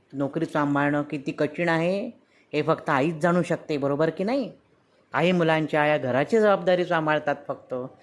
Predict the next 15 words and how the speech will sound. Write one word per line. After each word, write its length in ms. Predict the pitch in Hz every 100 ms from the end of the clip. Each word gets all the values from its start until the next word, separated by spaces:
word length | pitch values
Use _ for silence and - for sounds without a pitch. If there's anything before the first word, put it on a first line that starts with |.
| - -
त्यांचंसुद्धा 720 | 131 135 131 170 147 123 170
कर्तृत्व 500 | 175 151 - 170 170 156
खूप 160 | 165
मोठं 280 | 165 156 151
आहे 80 | 156
बरं 180 | 180 214
का. 200 | 254 214 - _ _ _ _ _ -
खरं 160 | 143 160
म्हणजे 420 | 160 151 190 240 - _ _ -
घराची 400 | 139 175 175 226
जबाबदारी 520 | 208 185 175 180 190
सांभाळणारी 600 | 190 165 156 165 165 165
आई 380 | 143 151 175 127 - - -
हा 60 | 160 -
थँकलेस 720 | 156 175 196 190 202 196 -